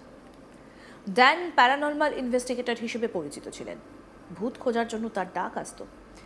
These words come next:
এই নিয়ে তিনি বেশ কয়েকটা সিরিজেও কাজ করেছেন। এই সফরে অ্যানাবেল পুতুল নিয়ে তিনি ঘুরতে গিয়েছিলেন। সেটা থেকেই তার মৃত্যু হয়েছে বলে মনে করছেন অনেকেই।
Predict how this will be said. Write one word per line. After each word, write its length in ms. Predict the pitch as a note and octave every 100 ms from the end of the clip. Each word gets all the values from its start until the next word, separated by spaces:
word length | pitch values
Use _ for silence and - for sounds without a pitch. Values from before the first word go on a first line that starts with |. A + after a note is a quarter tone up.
| - - -
এই 140 | C4
নিয়ে 140 | D#4 F4
তিনি 140 | F4+
বেশ 160 | C#4 B3+
কয়েকটা 300 | - C#4 C#4+
সিরিজেও 380 | C#4 A#3+ A3+ A3
কাজ 200 | G#3 A#2+ -
করেছেন। 300 | F#2+ - - - - - - -
এই 160 | A#3+ C#4+
সফরে 400 | - C4+ A#3+ C3+ - - - -
অ্যানাবেল 360 | G#3+ C4 D4 C#4+
পুতুল 240 | C4 A#3+ A#3+
নিয়ে 200 | A3+ B3
তিনি 180 | A3+ F#3+
ঘুরতে 280 | G3 G3 G#3+
গিয়েছিলেন। 460 | D#3 C#3+ - C#3 -
সেটা 240 | F#3+ G#3
থেকেই 260 | B3 B3 C4+
তার 160 | A#3+
মৃত্যু 260 | G3 F#3 C4+
হয়েছে 220 | A#3+ B3+
বলে 180 | A#3 A#3
মনে 200 | G3 F3+
করছেন 300 | F3 E3 A#3
অনেকেই। 340 | D#3+ B2+ A2